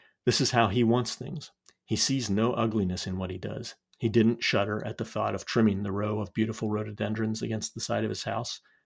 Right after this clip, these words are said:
just as they were beginning to truly flourish and hide some of the white vinyl siding. Instead, he happily chopped and chopped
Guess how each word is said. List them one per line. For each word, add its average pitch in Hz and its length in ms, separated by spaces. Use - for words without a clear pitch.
just - 260
as 101 120
they 98 80
were 95 120
beginning 95 360
to 113 100
truly 101 320
flourish 110 560
and 107 220
hide 101 260
some 107 200
of 104 80
the 110 80
white 110 180
vinyl 110 260
siding. 120 460
Instead, 107 440
he 95 160
happily 101 420
chopped 113 600
and 101 160
chopped - 420